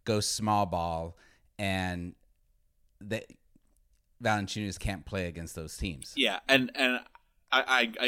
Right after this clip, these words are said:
Speaker 2: I agree with that. And al-, also, if you look at the Western Conference next year, it's gonna be so jam-packed with good teams that are trying to make the playoffs.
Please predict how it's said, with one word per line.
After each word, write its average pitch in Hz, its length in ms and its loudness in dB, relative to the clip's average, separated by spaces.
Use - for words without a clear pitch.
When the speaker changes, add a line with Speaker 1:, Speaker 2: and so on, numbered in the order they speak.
Speaker 2:
I 120 40 6
agree 120 240 2
with 117 100 0
that. 113 220 8
And 95 140 0
al-, 104 340 2
also, 104 640 0
if 120 160 -4
you 156 80 0
look 185 160 2
at 170 80 0
the 139 80 4
Western 110 380 2
Conference 101 460 -4
next 117 240 -4
year, 123 160 0
it's 101 120 -6
gonna 127 160 -2
be 117 200 0
so 98 680 -2
jam-packed 98 720 -4
with 98 160 -10
good 104 220 -2
teams 101 300 -2
that 98 100 -2
are 95 60 -2
trying 101 240 0
to 95 40 -6
make 92 160 -8
the - 80 -18
playoffs. 95 580 -4